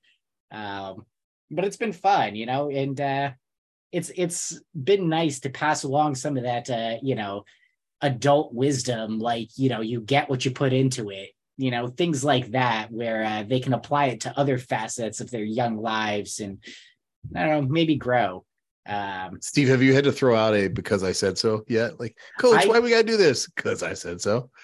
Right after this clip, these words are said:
Speaker 1: I never throw out the "because I said so." I
Speaker 2: Yeah, how do you
Speaker 1: always
Speaker 2: avoid
Speaker 1: give
Speaker 2: that?
Speaker 1: a reason.
Speaker 2: Always.
Speaker 1: Um, well, 'cause, you know, it, I,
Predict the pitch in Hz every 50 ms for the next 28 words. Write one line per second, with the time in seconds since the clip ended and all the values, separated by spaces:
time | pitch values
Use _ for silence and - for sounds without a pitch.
0 | - - - 143 151 147 147 147 151 151 170 185 196 208 196 - - 175 170 165
1 | 160 156 151 143 139 143 147 139 135 127 110 131 127 123 - 143 135 127 123 113
2 | 120 123 - - 127 123 123 120 - - 117 98 95 95 98 - - 113 117 110
3 | 113 110 107 117 123 - - 135 131 131 127 113 113 117 110 107 - 92 90 156
4 | 131 127 123 123 117 - - 101 95 95 98 - _ _ _ _ _ _ _ -
5 | 117 101 98 95 117 120 120 120 117 113 110 113 110 - _ _ _ _ _ _
6 | _ _ _ _ - 220 262 262 - 302 214 196 226 226 269 233 233 220 202 -
7 | - - 95 - - - - - - 180 175